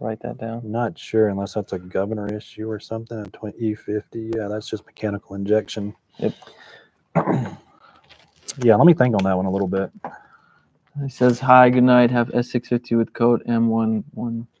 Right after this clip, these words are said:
Speaker 1: M one two two, which is, uh, seat bar sensor out of range low."
Speaker 2: Okay, so S six fifty out of range low.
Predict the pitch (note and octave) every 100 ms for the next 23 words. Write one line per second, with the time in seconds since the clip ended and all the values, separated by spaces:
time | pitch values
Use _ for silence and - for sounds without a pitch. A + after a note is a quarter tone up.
0 | - - _ C3 B2 A#2+ A#2 B2 A#2+ A2
1 | G#2 B2 A#2 - A2 A#2 B2 A#2 G2+ -
2 | _ _ _ _ _ _ _ D3 - A#2+
3 | A#2 A#2 A#2+ A2+ A#2 G#2 A2 A2 A2 G#2+
4 | G#2 G2 - - _ _ - - - -
5 | - - - - - - - F#2+ F#2+ -
6 | B2 A2+ A2 - _ _ _ - _ -
7 | - - - - - - _ _ _ _
8 | _ - - - - - - - C#3+ D3
9 | - D#3 C3 - C3 A#2 B2+ A#2+ A#2 -
10 | - - - - - - A#2 A#2 A2 A2
11 | G#2+ G#2+ G#2 G#2 G2+ G2+